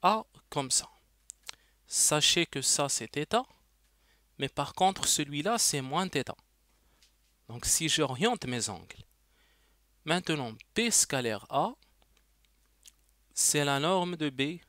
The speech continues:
multiplié par la norme de A, multiplié par le cosinus de l'angle entre B et A, mais cet angle dirigé de B vers A,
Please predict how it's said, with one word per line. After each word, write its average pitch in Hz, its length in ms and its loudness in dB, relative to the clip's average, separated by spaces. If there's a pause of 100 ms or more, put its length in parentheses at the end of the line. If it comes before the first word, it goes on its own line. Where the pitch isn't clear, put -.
(560)
multiplié 147 640 -2
par 120 320 0
la 110 140 -6
norme 165 340 -2
de 151 200 -4
A, 180 200 6 (920)
multiplié 143 580 -2
par 110 260 -2
le 113 120 -6
cosinus 190 800 0 (140)
de 127 180 -2
l'angle 156 500 0
entre 160 420 -4 (160)
B - 40 -2
et 160 300 0
A, 220 220 2 (460)
mais 135 280 -2
cet 139 240 -2
angle 165 280 -2
dirigé 151 440 -2
de 127 120 -2
B 117 160 -4
vers 127 380 -2
A, 156 160 -4